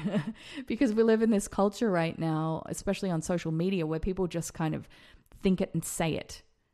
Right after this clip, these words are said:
or just say it without really going through a filter and understanding some of the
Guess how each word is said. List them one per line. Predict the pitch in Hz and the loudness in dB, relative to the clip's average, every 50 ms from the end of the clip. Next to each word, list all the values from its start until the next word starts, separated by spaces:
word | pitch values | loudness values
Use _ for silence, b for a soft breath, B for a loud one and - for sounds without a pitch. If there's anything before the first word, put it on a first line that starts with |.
| _ _ _ _ _ _ | _ _ _ _ _ _
or | - 180 170 | -2 0 0
just | - 175 - - | 0 -2 -6 -2
say | - 190 185 165 | 0 0 2 2
it | 156 - - | 0 0 0
without | 170 170 170 165 - - 170 | -2 0 0 0 -2 -2 0
really | 180 185 185 170 | 2 2 2 2
going | 175 175 165 170 - | 2 2 0 0 -2
through | - - 180 175 | -4 -4 -4 -4
a | 160 147 | -4 -4
filter | - - - 180 170 175 165 - - 156 151 - - | -6 -2 -2 0 0 0 -4 -4 -4 -4 -4 -4 -4
and | - 165 - | -6 -6 -4
understanding | - 175 180 175 - - - 175 165 160 160 160 | -2 -2 -2 -2 -4 -6 -4 -4 -2 0 0 -2
some | 160 - - 165 165 165 | -4 -4 -4 -4 -2 -2
of | 160 160 156 - | -2 -2 -4 -4
the | - 156 156 151 151 156 | -4 -2 -2 -2 -4 -6